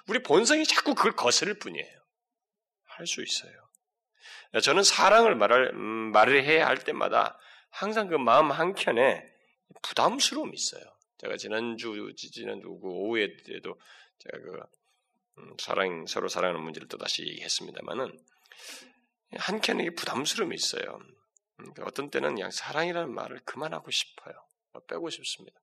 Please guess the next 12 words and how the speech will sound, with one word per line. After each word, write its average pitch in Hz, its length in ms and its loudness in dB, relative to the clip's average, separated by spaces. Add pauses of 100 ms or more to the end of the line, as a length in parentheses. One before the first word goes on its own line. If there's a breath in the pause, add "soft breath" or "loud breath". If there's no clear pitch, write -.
(140)
근데 - 320 -10 (880)
그게 - 280 -4
하나님 240 500 0
사랑이든 208 540 2
다른 139 240 4
사람 170 240 0
사랑이든 156 420 -4
성경 185 380 -4
처음부터 185 320 -6
끝까지 170 300 -4
다 101 100 -2
있는데 101 300 -4